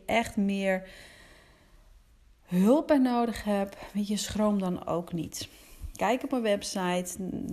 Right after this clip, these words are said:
welke opties ik, eh, allemaal heb. Hè, één op één coaching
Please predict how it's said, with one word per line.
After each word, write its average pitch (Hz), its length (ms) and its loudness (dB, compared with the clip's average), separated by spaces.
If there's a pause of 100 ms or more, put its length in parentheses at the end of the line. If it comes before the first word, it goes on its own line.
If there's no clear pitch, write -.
welke 185 400 -2
opties 208 540 -6
ik, 190 240 -8
eh, 175 400 -4
allemaal 175 360 -4
heb. 160 420 -6 (260)
Hè, 214 320 -6 (640)
één - 340 -8
op 185 100 -12
één 233 280 2
coaching 190 800 -2